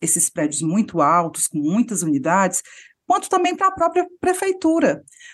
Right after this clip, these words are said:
Porque, é, quando você concentra muita gente num lugarzinho só,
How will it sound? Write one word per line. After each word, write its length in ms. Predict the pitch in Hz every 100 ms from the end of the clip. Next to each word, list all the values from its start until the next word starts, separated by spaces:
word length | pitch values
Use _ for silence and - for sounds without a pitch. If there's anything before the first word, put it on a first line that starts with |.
| - _ _ -
Porque, 840 | 311 302 - - 302 311 311 - _ -
é, 500 | 247 254 254 247 - _ _ _ _ _ -
quando 220 | 440 453
você 260 | 349 320 269
concentra 840 | - 277 262 - - 294 302 220
muita 420 | 208 262 - 415
gente 360 | 277 247 226 269
num 140 | 302 453
lugarzinho 520 | 277 202 190 190 175
só, 240 | - 277